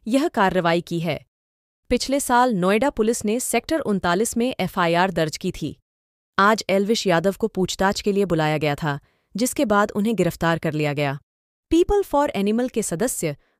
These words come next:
गौरव गुप्ता ने दो नवंबर दो हज़ार तेईस को सेक्टर फिफ्टी वन में एक स्टिंग किया था। मौके पर दिल्ली के चार सपेरों और एक अन्य को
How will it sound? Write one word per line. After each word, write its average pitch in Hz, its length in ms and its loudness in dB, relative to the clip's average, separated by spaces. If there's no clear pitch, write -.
गौरव 247 360 2
गुप्ता 240 360 -2
ने 214 180 0
दो 202 240 0
नवंबर 220 460 0
दो 180 140 -2
हज़ार 170 320 -2
तेईस 202 340 -4
को 190 240 -2
सेक्टर 311 420 -2
फिफ्टी 226 360 -4
वन 220 180 0
में 226 320 0
एक 269 140 -2
स्टिंग 240 320 -2
किया 170 220 -2
था। 156 280 -6
मौके 202 320 2
पर 160 280 0
दिल्ली 247 300 0
के 302 140 -4
चार 190 280 0
सपेरों 185 500 -2
और 269 120 4
एक 311 200 -2
अन्य 311 240 0
को 147 260 -4